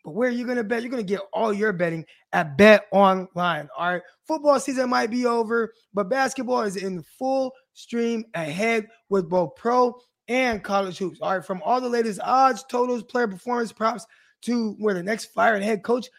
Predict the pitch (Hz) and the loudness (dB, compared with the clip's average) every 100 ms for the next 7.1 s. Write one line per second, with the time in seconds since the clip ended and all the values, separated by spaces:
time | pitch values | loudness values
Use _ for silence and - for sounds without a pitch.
0 | _ _ _ 214 175 190 180 170 165 156 | _ _ _ -4 -2 -4 -4 -4 -6 -4
1 | 202 226 214 226 208 196 202 220 170 180 | -2 -2 -2 -2 -2 -2 -2 -2 -2 -4
2 | 180 214 233 226 214 - 226 220 - _ | -2 -2 0 -2 -2 0 0 0 -8 _
3 | - 214 - - 320 277 226 - 202 190 | 0 0 2 4 4 4 0 -2 -4 -4
4 | 151 180 170 170 214 233 226 - _ - | -2 -4 -2 -2 -2 -2 -6 -10 _ -2
5 | 185 185 165 226 220 220 214 202 185 220 | 0 2 0 0 0 0 0 -2 -2 -2
6 | 254 214 156 190 170 233 - 220 202 175 | -2 -4 -4 -4 -2 -4 -4 -4 -4 -4
7 | 208 | -8